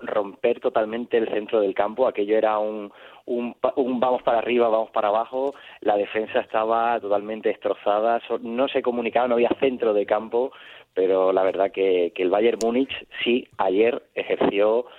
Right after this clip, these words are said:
un dominio absoluto, eh, no sobre el balón, pero sí sobre,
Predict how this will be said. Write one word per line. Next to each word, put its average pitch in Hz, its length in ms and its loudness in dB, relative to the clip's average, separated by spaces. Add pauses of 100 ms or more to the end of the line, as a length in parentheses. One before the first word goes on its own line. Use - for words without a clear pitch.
(260)
un 120 240 -4
dominio 120 420 2
absoluto, 123 760 0
eh, - 220 2
no 127 200 0
sobre 160 280 2
el 156 80 0
balón, 147 400 0 (340)
pero 104 200 0 (100)
sí 104 200 -10
sobre, 101 560 2